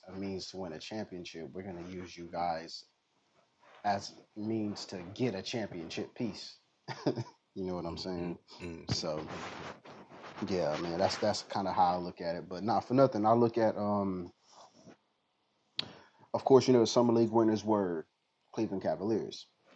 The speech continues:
Speaker 1: Um, Evan Mobley, I believe he left with twenty-eight and eleven. Um, just quick shout out for the listeners. Um, Imani Bates, he, he had nineteen. We'll dive into that in, at a later date.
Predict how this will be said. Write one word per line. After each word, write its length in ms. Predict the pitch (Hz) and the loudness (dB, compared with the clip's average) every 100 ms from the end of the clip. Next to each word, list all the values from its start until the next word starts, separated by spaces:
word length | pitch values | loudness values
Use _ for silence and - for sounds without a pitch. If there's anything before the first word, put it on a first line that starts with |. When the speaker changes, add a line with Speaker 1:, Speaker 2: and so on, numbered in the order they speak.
| _ - | _ -6
Speaker 1:
Um, 460 | 90 80 78 82 - - | -4 -4 -6 -10 -14 -8
Evan 260 | 110 104 | -4 0
Mobley, 380 | 104 107 98 107 | 2 0 0 2
I 60 | 101 | 2
believe 260 | 101 104 | 2 -2
he 80 | 107 | -2
left 220 | 98 95 | -4 -4
with 120 | - - | -10 -12
twenty-eight 440 | - 107 98 98 | -4 -2 0 -2
and 100 | 78 | -4
eleven. 380 | 76 98 104 113 - _ _ _ _ - | -4 -4 -4 -8 -14 _ _ _ _ -6
Um, 480 | 80 80 73 69 - _ _ _ _ _ _ _ 95 | -6 -6 -8 -10 -14 _ _ _ _ _ _ _ -12
just 340 | 87 - - _ _ - - | -10 -10 -16 _ _ -20 -6
quick 220 | 110 - | -4 -2
shout 200 | 107 101 | 4 4
out 160 | 92 | 4
for 100 | - | 0
the 100 | 76 | -8
listeners. 680 | 78 92 - 98 90 87 - _ _ _ _ _ _ - | -6 -6 -6 -8 -8 -10 -14 _ _ _ _ _ _ -8
Um, 260 | 80 71 90 | -6 -6 -4
Imani 340 | 104 101 92 | -2 -2 -2
Bates, 380 | 90 101 98 - | -4 -4 -4 -6
he, 300 | 98 90 85 - | -8 -8 -10 -12
he 120 | 90 | -10
had 180 | 95 92 | -4 -4
nineteen. 640 | 90 90 87 - 95 92 95 _ _ _ _ | -4 -8 -10 -12 -10 -10 -14 _ _ _ _
We'll 160 | 85 82 | -12 -4
dive 220 | 87 87 | -4 -4
into 180 | 82 - | -8 -10
that 180 | 85 85 | -8 -6
in, 160 | 78 80 | -8 -10
at 80 | 87 | -10
a 20 | |
later 220 | 76 87 80 | -10 -10 -8
date. 260 | 90 90 | -8 -8